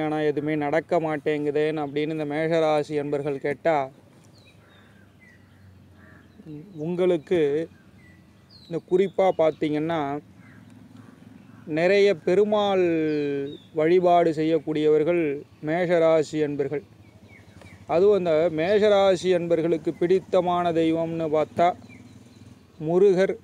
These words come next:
பெருமாள் தான். அதுவும் பெருமாள்னு எடுத்துக்கிட்டோம்னா, கிட்டத்தட்ட ஒரு பத்து கோவில்கள் தமிழ்நாட்டுல பிரசித்தி பெற்ற ஆலயங்கள் இருக்கிறது. அந்த ஆலயங்கள்ல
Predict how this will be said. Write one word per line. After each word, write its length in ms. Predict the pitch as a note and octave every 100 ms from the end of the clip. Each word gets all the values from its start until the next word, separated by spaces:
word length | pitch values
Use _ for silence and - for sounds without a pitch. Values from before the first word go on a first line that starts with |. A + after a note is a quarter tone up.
| -
பெருமாள் 460 | - D#3+ E3 D#3 C#3+
தான். 180 | D3 - _ _ _ _ _ -
அதுவும் 380 | D#3 F#3+ G#3+ F3+
பெருமாள்னு 640 | F#3 G3 A3 G#3+ G#3+ G#3+ G3+
எடுத்துக்கிட்டோம்னா, 680 | F3+ E3+ F3+ D#3 E3+ F3+ F#3+ E3+
கிட்டத்தட்ட 520 | D3+ D#3 D#3+ E3 - F#3 D#3 D#3+ E3
ஒரு 180 | D#3+ D3+
பத்து 360 | D#3+ E3 - A3+ G3
கோவில்கள் 560 | F#3+ G3+ G3 F3+ F#3 F#3+ E3+
தமிழ்நாட்டுல 640 | E3 F3+ F3 D#3 E3 F3 F3 D#3
பிரசித்தி 520 | - D#3+ F#3+ F3 D#3+ E3
பெற்ற 260 | D#3 - E3+ D3+
ஆலயங்கள் 460 | D#3 D#3 D3 D3 C#3+
இருக்கிறது. 420 | D3 D3+ C#3+ D3+ E3+ - - - -
அந்த 300 | C#3+ F3 G3 F#3 F3
ஆலயங்கள்ல 760 | G3+ G3+ G3 F#3 E3+ F3 E3+ F#3